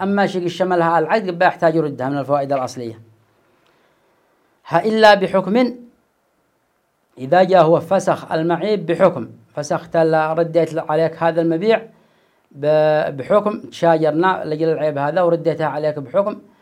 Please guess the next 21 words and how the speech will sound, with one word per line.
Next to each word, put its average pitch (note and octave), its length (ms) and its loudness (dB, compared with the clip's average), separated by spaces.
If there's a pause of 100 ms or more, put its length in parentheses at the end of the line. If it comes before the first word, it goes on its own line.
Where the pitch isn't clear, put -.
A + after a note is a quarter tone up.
(260)
فقلنا E3+ 720 -2
الفرعية D#3 440 0
ما D#3 160 0
هي D3+ 60 -4
قبات D#3+ 280 0
بقالي D3+ 420 0
أنا D#3 240 -4
المشتري، D3+ 600 -8 (340)
وأما D#3+ 580 -2 (100)
الفوائد D#3+ 640 0
الأصلية F3+ 720 0 (380)
فإنه F#3+ 500 -2
إيش؟ B2+ 140 0
باجب E3+ 340 0
عليه F#3+ 260 2
ردها E3 500 0 (140)
إذا D#3 200 0
كان D#3 280 -4
ال-، D3+ 180 -2
الفسخ D#3 680 0
بحكم، D#3 460 -2